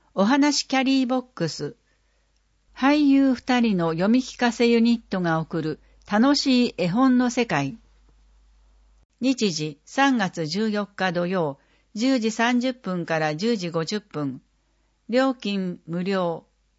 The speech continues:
小菅優、ソナタプロジェクト、ボリューム四。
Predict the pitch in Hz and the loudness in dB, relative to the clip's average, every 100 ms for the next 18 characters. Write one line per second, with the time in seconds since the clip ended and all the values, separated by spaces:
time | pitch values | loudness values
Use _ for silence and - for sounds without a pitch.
0 | _ _ _ _ _ _ _ _ _ _ | _ _ _ _ _ _ _ _ _ _
1 | _ _ _ _ _ _ _ _ - 233 | _ _ _ _ _ _ _ _ -4 -4
2 | - 277 269 262 247 226 165 156 - _ | -2 0 2 2 2 2 0 -6 -14 _
3 | _ - 240 269 269 269 254 254 240 214 | _ -4 0 0 0 -2 0 0 0 -2
4 | - - 156 - _ _ _ _ _ 196 | -4 -4 -4 -4 _ _ _ _ _ -2
5 | 208 254 277 254 233 214 208 170 135 | 0 2 2 0 0 0 0 0 -4